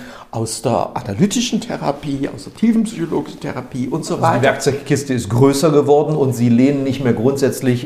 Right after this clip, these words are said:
Speaker 2: irgendeine Benutzung
Speaker 1: Wir,
Speaker 2: ab.
Speaker 1: es geht nicht mehr um Schulen,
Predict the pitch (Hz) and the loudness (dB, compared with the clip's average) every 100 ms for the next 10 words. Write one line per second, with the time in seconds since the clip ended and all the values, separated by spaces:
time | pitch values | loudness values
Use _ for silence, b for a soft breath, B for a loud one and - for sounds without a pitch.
0 | - 135 127 - 123 113 120 120 175 135 | 2 2 2 -2 -2 0 0 2 2 2
1 | 107 - - 185 - 180 190 180 185 185 | -2 -4 -2 0 0 -2 -2 -4 -6 -4
2 | 160 156 143 - 175 190 226 | -4 -2 -4 -4 0 4 4